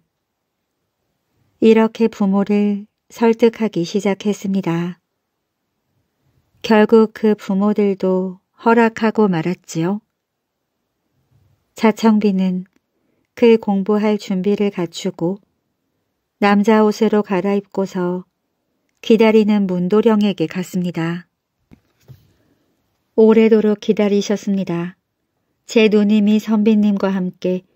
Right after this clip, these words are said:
글 공부를 떠나라고 해서 이렇게 나왔습니다." 이렇게 인사를 나누고 함께 떠났습니다. 그들은 서당에서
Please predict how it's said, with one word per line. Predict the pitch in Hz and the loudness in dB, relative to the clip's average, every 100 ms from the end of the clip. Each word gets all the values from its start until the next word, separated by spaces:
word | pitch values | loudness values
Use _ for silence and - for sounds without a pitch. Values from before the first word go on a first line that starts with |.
| _ _ _ | _ _ _
글 | 226 214 | 0 4
공부를 | 220 214 214 214 | 4 2 2 0
떠나라고 | 214 202 202 196 190 190 | 0 -2 -2 -2 -2 -4
해서 | 185 170 185 180 180 - | -4 -4 -6 -8 -8 -2
이렇게 | 196 196 196 214 | 0 0 0 -2
나왔습니다." | 170 165 175 175 160 165 175 - _ _ _ _ _ _ _ _ _ _ _ _ _ _ _ | 0 -2 -4 -4 -4 -4 -8 -10 _ _ _ _ _ _ _ _ _ _ _ _ _ _ _
이렇게 | 220 226 226 226 226 214 | 2 4 2 -2 0 0
인사를 | 190 190 214 214 | 0 -2 -2 0
나누고 | 190 175 185 190 185 180 185 180 _ _ _ _ _ _ _ | -2 -2 -4 -6 -4 -4 -6 -12 _ _ _ _ _ _ _
함께 | - 226 220 214 | -4 -2 0 0
떠났습니다. | 214 214 214 214 202 196 160 170 185 _ _ _ _ _ _ _ _ - _ _ _ _ _ _ _ _ _ _ | 0 0 0 -2 -4 -4 -4 -6 -10 _ _ _ _ _ _ _ _ -20 _ _ _ _ _ _ _ _ _ _
그들은 | - 233 226 226 220 | 0 4 4 4 0
서당에서 | 220 226 226 220 208 196 185 185 185 | 0 -2 -2 -2 -2 -4 -6 -6 -8